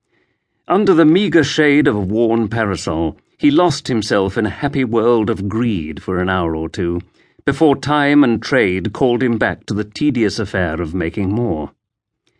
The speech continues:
He was therefore annoyed when a shadow took the glitter from the edges of his dirhams and his shekels and his dollars and his pfennigs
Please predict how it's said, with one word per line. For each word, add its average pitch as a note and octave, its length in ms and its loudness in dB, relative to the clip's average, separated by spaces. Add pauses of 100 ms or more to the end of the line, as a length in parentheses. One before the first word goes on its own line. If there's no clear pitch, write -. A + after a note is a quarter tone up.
(520)
He G#3 140 0
was F#3+ 160 2
therefore F3 420 4
annoyed D3 540 2
when A2 180 0
a C3 80 0
shadow A2+ 560 -2
took - 300 -8
the - 80 -4
glitter A#2 400 0
from A2 180 -2
the G#2 180 0
edges G#2 380 0
of F#2+ 120 -4
his F#2+ 120 -2
dirhams F#2 640 -2
and F2+ 100 -2
his F2+ 120 -2
shekels G#2 640 -4
and F#2 100 -2
his F#2 140 -4
dollars G2 520 -2
and F2 140 -2
his F#2 160 -4
pfennigs F#2+ 640 -4